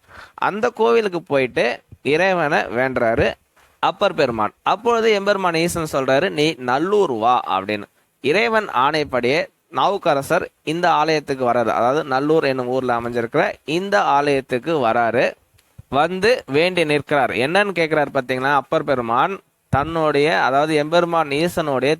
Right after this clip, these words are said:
திருவடியை தன் தலை மீது சுமக்க வேண்டும், தன் தலை மீது எம்பெருமான் ஈசனுடைய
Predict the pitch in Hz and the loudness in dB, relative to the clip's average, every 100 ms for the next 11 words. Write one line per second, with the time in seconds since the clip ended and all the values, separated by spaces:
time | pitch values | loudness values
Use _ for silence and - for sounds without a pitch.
0 | - 175 185 196 160 147 185 - 151 143 | -2 2 4 4 4 2 0 0 -2 -4
1 | - 135 165 220 208 196 185 180 208 208 | -2 0 2 0 2 2 2 4 2 0
2 | 170 170 170 156 139 135 147 156 127 123 | -4 -2 0 2 2 0 -2 -4 -4 -4
3 | 120 123 143 156 147 147 147 185 190 131 | -2 0 0 -2 -2 0 2 2 0 -2
4 | 135 147 143 135 131 139 143 131 131 180 | 0 0 0 -2 0 -2 -2 -2 0 0